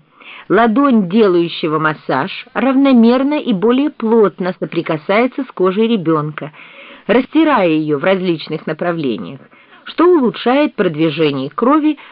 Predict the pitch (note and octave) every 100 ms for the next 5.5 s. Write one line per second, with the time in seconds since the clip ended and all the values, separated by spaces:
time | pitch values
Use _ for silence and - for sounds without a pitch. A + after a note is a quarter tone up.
0 | - - - B3 F#3+ F3 - G#3+ - G#3
1 | - A#2 A#2 C3+ - - _ _ _ _
2 | _ - A3 D4+ - C4 B3 - A#3 A3
3 | - A3+ G3+ F3 E3 - D#3+ A#3 A#3 -
4 | B3 G#3 F#3+ D3+ C#3+ D3+ D3+ C3+ B2+ A#2+
5 | C#3 E3+ A3 C#4+